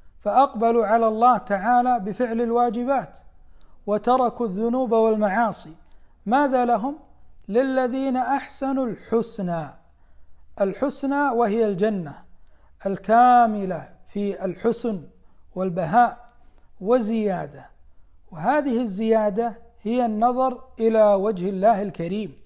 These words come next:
كما بين ذلك النبي صلى الله عليه وسلم في سنته، كما في صحيح مسلم من حديث صهيب رضي الله عنه عن النبي صلى الله عليه وسلم قال:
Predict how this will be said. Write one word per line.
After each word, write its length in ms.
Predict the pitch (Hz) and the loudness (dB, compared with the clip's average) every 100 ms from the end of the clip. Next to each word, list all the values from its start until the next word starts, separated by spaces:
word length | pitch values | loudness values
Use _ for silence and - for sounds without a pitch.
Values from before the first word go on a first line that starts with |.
| - - - - - _ | -20 -20 -20 -20 -20 _
كما 280 | 240 247 220 | 0 4 4
بين 420 | 220 226 220 214 | 4 2 2 2
ذلك 440 | 208 240 214 185 | 6 6 4 -2
النبي 520 | 196 190 185 226 220 - - | -4 -4 -4 -4 -6 -12 -14
صلى 340 | - 202 196 | -4 -2 0
الله 320 | 196 214 175 | 2 2 0
عليه 320 | 180 202 196 180 | -2 -2 -2 -4
وسلم 480 | 175 208 240 262 247 - - - | -6 -6 -4 -6 -8 -20 -20 -18
في 200 | - 226 | -8 -6
سنته، 600 | 208 311 269 214 220 226 - - - - - - | -4 -2 -2 -2 -4 -8 -8 -20 -20 -20 -20 -4
كما 320 | 214 226 226 | 0 0 0
في 160 | 214 | -2
صحيح 420 | 190 196 247 233 220 | -8 -6 -4 -4 -4
مسلم 640 | 220 262 - 214 220 226 - - - - - - - | -2 -4 -4 -4 -4 -8 -14 -18 -18 -16 -18 -18 -6
من 360 | 214 220 202 - | -2 -2 -4 -8
حديث 760 | - 208 214 233 220 214 214 - - | -6 -2 -2 -2 -4 -4 -6 -10 -16
صهيب 580 | - 208 180 240 202 | -6 -2 0 0 0
رضي 340 | 202 208 202 202 | 0 0 2 0
الله 300 | 202 220 196 | 4 2 2
عنه 260 | 196 247 - - - - - - - | -2 -4 -6 -20 -20 -20 -20 -20 -6
عن 180 | 208 226 | 0 0
النبي 460 | 220 208 214 226 220 | 0 -2 -2 -2 -4
صلى 300 | - 208 202 | -2 0 0
الله 380 | 202 220 185 190 | 2 2 2 0
عليه 380 | 202 214 180 | -2 0 -2
وسلم 540 | 196 - 220 214 190 185 | -4 -4 -4 0 0 -2
قال: 420 | - 220 269 | 4 4 4